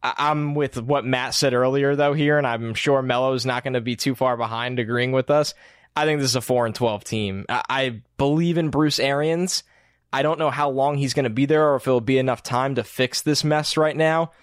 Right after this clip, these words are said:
I just watched Todd Bowles very closely for the last couple of years. He's a very good defensive coordinator,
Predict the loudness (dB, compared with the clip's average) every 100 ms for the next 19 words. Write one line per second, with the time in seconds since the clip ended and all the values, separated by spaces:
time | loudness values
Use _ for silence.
0 | _ _ _ _ -2 0 0 0 -4 0
1 | 2 2 0 -4 0 0 2 2 2 2
2 | -2 0 0 0 0 0 2 0 0 2
3 | 2 2 0 -4 0 0 2 2 0 0
4 | 0 2 2 2 0 -2 -2 -2 -2 -4
5 | -2 0 2 0 2 0